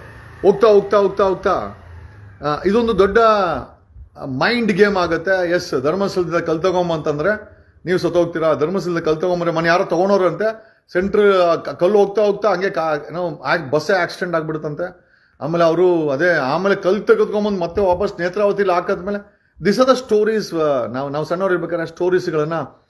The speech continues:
ನಮ್ಮ ತಲೆಗೆಲ್ಲ ಹಾಕಿ, ಆ, ತಪ್ಪೇನಿಲ್ಲ. ನಾವು ಕಲ್ಲು ತಗೊಂಬಂದ್ರೆ, ಆ, ಏನೋ ಬಸ್ಸು ಮುಂದೆ ಹೋಗಲ್ಲ ಅಂತಂದ್ರೆ, ಈಗ ಹೆಣ ಬಿದ್ದಿದ್ಯಲ್ಲ, ಈಗ ಹೆಣ ಬಿದ್ದಿದೆ,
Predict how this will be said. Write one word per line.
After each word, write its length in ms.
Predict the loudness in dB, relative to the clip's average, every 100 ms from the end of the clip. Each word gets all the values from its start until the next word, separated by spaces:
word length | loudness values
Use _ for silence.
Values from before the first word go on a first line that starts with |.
| _ _
ನಮ್ಮ 180 | -4 -2
ತಲೆಗೆಲ್ಲ 420 | 0 2 2 2
ಹಾಕಿ, 400 | 0 0 -2 -8 -10 -16 _ _ _ _
ಆ, 480 | -12 -8 -6 -4 -6 -10 -18 _ _ -16
ತಪ್ಪೇನಿಲ್ಲ. 540 | -8 -2 0 0 2 0
ನಾವು 520 | -2 -8 -14 -14 -2
ಕಲ್ಲು 200 | -2 2
ತಗೊಂಬಂದ್ರೆ, 500 | 2 4 2 4 4 4 0 -8 -20 _ _
ಆ, 80 | -10 -8 -8 -8 -8
ಏನೋ 240 | -6 -4
ಬಸ್ಸು 340 | 0 0 2 2
ಮುಂದೆ 220 | 4 2
ಹೋಗಲ್ಲ 300 | 4 4 2
ಅಂತಂದ್ರೆ, 720 | 2 -2 -4 -6 -10 -16 _ _ _
ಈಗ 140 | 0 2
ಹೆಣ 100 | 4 2
ಬಿದ್ದಿದ್ಯಲ್ಲ, 400 | 2 0 -2 -4 -8 -14 _ _ _ _ _ _ _ _ _ _ _ _
ಈಗ 100 | 2
ಹೆಣ 100 | 4 4
ಬಿದ್ದಿದೆ, 480 | 2 2 -2 -6 -12